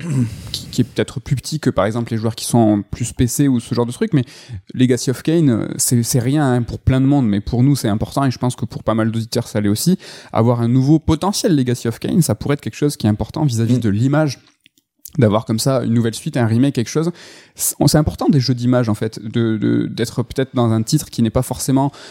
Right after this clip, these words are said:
Speaker 1: dans la recherche de rentabilité, mais dans la recherche de prestige, de couverture médiatique. Là, ces nouvelles licences, c'est peut-être, euh, par là aussi qu'il faut chercher.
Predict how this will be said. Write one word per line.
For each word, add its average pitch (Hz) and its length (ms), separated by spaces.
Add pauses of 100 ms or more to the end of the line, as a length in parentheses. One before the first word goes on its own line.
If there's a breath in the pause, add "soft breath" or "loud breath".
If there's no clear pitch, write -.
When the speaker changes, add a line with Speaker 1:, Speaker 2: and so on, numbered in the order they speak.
(140 loud breath)
Speaker 1:
dans 110 120
la 104 80
recherche 120 360
de 120 60
rentabilité, 117 640 (260 loud breath)
mais 143 60
dans 143 80
la 113 100
recherche 113 420
de 113 100
prestige, 175 520
de 135 80
couverture 127 460
médiatique. 117 500 (400 soft breath)
Là, 156 160
ces 156 140
nouvelles 139 280
licences, 202 320
c'est - 160
peut-être, - 300
euh, 131 60
par 123 200
là 143 120
aussi 147 180
qu'il - 100
faut 135 80
chercher. - 340